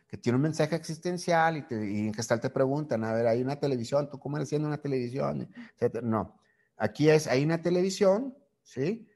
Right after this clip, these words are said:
Y se hace una exploración de tu persona en el sueño viendo la televisión, porque es quien crea la televisión, es quien, quien crea los elementos dentro del sueño. ¿Me explicó?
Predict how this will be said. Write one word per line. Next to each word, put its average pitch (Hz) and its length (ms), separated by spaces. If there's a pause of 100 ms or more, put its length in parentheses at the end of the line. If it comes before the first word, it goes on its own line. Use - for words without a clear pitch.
(140)
Y 117 80
se 147 180
hace 143 200
una 170 100
exploración 147 800 (160)
de 127 180
tu 226 240
persona 170 500
en 165 100
el 131 120
sueño 147 380
viendo 123 360
la 123 160
televisión, 123 600 (320)
porque 117 240
es 123 140
quien 139 320
crea 143 400
la 131 180
televisión, 117 480
es 127 160
quien, 143 140
quien 127 300
crea 147 260
los 143 180
elementos 120 720 (200)
dentro 123 420
del 131 180
sueño. 202 420 (460)
¿Me 107 60
explicó? 160 440